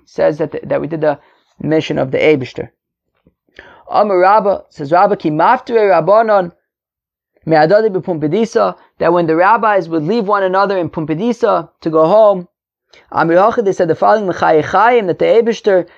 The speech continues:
Yitin L'Chachaim Aruchim V'Tovim Mesukanin. You hear that, friends?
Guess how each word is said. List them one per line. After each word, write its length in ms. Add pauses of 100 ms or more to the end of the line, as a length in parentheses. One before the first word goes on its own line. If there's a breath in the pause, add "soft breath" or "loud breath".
(140 soft breath)
Yitin 300
L'Chachaim 440
Aruchim 500
V'Tovim 460
Mesukanin. 600
You 100
hear 100
that, 200
friends? 400